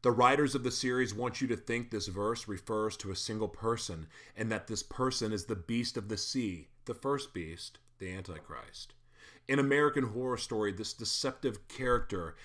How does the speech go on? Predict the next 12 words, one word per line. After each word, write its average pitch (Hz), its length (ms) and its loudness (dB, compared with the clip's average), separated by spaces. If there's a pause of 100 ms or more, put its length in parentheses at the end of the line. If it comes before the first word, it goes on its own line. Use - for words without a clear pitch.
(140)
has 123 240 0
a 113 160 -2 (220)
suspicious - 800 0
six - 320 -2
six - 280 -6
six 131 320 -4
scar 98 480 0
behind 104 520 -4
one 107 160 -2
of 113 100 0
his 107 180 -4
ears. 90 500 -8